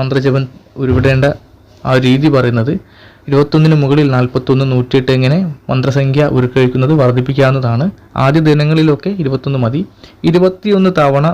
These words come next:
ഉരുവിട്ട് നോക്കൂ. എന്നതിന് ശേഷം കാര്യസാധ്യം പറഞ്ഞ് ദേവിയോട് പ്രാർത്ഥിച്ചതിന് ശേഷം അവിടെ നിന്നും എഴുന്നേൽക്കാവുന്നതാണ്. നിങ്ങളുടെ കാര്യസാധ്യം, നിങ്ങൾ ഉദ്ദേശിച്ച കാര്യം നടന്നിട്ടുണ്ടെങ്കിൽ പിന്നീടുള്ള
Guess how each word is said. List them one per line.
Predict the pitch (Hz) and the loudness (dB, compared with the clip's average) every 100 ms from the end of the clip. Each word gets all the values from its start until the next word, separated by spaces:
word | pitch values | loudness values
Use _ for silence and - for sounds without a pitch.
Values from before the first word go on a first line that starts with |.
| 139 | 0
ഉരുവിട്ട് | 131 135 127 147 127 | 0 0 -2 -4 -4
നോക്കൂ. | 110 - - _ - - | -4 -6 -10 _ -20 -6
എന്നതിന് | 131 143 151 156 | 0 2 2 2
ശേഷം | 143 160 147 | 0 0 -2
കാര്യസാധ്യം | 131 135 - 147 143 139 | -2 -2 -2 -2 0 -2
പറഞ്ഞ് | 127 131 127 | -2 -2 -2
ദേവിയോട് | 120 123 123 131 139 - _ _ | 0 2 2 2 -2 -12 _ _
പ്രാർത്ഥിച്ചതിന് | - 123 123 - 143 139 135 | -4 -2 0 -4 -4 -2 0
ശേഷം | 123 113 - 185 - - - - | 0 0 -4 -6 -12 -20 -20 -4
അവിടെ | 143 151 | 0 2
നിന്നും | 156 156 151 | 0 0 0
എഴുന്നേൽക്കാവുന്നതാണ്. | 147 151 143 143 139 117 107 - _ - - - - - | 0 0 0 -2 0 -2 -2 -10 _ -20 -20 -20 -20 -4
നിങ്ങളുടെ | 165 180 190 185 156 | 2 4 4 0 0
കാര്യസാധ്യം, | 156 165 - 165 151 135 | 0 0 0 0 0 -2
നിങ്ങൾ | 143 143 | 0 0
ഉദ്ദേശിച്ച | 139 147 - 147 | 2 0 2 2
കാര്യം | 135 135 135 | 2 2 0
നടന്നിട്ടുണ്ടെങ്കിൽ | 127 127 147 156 135 127 123 123 - - - - - | 0 2 0 0 0 0 0 -4 -10 -20 -20 -20 -6
പിന്നീടുള്ള | 151 147 147 147 | -2 0 2 2